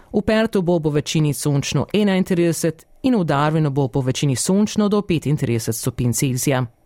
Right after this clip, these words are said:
Vremenoslovci v Sloveniji napoveduje, da bo danes oblačno, padavine se bodo zjutraj in dopoldne od juga razširile nad vso Slovenijo.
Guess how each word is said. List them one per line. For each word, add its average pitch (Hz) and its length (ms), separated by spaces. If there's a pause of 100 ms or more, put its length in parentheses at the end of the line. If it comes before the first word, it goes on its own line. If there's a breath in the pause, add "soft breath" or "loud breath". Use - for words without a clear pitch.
(680 loud breath)
Vremenoslovci 170 680
v 160 40
Sloveniji 180 520
napoveduje, 160 600
da 165 100
bo 143 120
danes 139 380
oblačno, 160 720 (340 loud breath)
padavine 190 360
se 180 140
bodo 170 360
zjutraj 185 520
in 147 180
dopoldne 170 760
od 139 160
juga 185 300
razširile 139 440
nad 143 180
vso 160 300
Slovenijo. 135 680